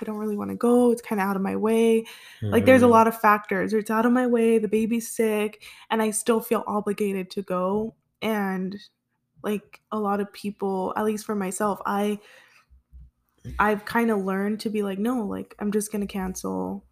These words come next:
Speaker 1: They'll, if they really cared about me, they're gonna understand, or whatever the case is. So I feel like a lot of people need to remember that during the holidays, because, like I said, it just gets to be a really stressful situation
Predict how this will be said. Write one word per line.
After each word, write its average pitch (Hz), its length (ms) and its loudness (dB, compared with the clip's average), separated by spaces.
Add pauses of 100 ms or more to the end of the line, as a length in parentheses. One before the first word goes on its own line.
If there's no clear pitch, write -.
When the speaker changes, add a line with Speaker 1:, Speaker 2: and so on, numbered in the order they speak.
(140)
Speaker 1:
They'll, 220 320 6
if 226 140 -2
they 240 120 4
really 240 220 6
cared 226 220 -4
about 202 220 -4
me, 202 120 -2
they're 196 160 -4
gonna 196 180 -4
understand, 190 640 -4
or 196 100 -4
whatever 190 320 -6
the - 100 -14
case - 340 -12
is. - 220 -10
So - 260 -8 (840)
I 262 80 2
feel 254 160 8
like 262 160 6
a 247 60 4
lot 214 200 4
of 208 80 -4
people 208 240 -4
need 208 160 -2
to 202 80 -4
remember 190 420 -2
that 214 240 -6
during 226 200 -4
the 220 80 2
holidays, 220 520 -4
because, 214 480 -8 (840)
like 208 140 -4
I 190 80 -4
said, 202 220 -2
it 175 120 -2
just 202 240 -6
gets 202 240 -6
to - 80 -8
be 208 100 2
a 196 40 -2
really 196 220 0
stressful 196 500 -6
situation 190 920 -4